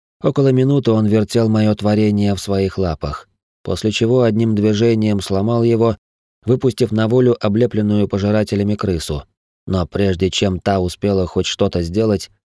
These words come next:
он сжал руку ещё сильнее, раздавив крохотного монстра,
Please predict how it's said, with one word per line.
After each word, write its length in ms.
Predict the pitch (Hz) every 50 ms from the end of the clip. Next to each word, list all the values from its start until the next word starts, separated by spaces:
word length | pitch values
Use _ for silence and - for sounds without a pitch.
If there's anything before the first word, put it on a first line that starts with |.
| _ _
он 200 | - 123 123 117
сжал 420 | 107 101 98 101 113 117 113 107 107
руку 280 | 117 117 107 - 110 113
ещё 320 | 113 104 - - 110 95
сильнее, 560 | 82 - 90 82 82 82 82 78 76 76 71 - _ _ _ _ _
раздавив 520 | - 92 92 87 87 95 92 92 92 90 -
крохотного 540 | - 95 92 - - 85 - 92 90 90 90
монстра, 480 | 90 90 87 - - - 90 87 82